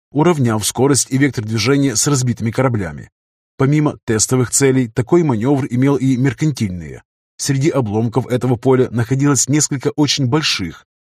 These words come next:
разбитый корпус линкора и нескольких авианосцев, или нескольких линкоров и авианосца.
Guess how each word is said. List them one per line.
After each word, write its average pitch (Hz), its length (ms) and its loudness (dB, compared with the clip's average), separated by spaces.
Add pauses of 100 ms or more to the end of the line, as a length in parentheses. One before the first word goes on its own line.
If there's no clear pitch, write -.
разбитый 131 440 -2
корпус 117 380 0
линкора 123 380 -2
и 123 120 -6
нескольких 127 480 -2
авианосцев, 123 720 -2 (260)
или 127 340 2
нескольких 127 520 0
линкоров 131 540 0
и 143 200 0
авианосца. 131 680 0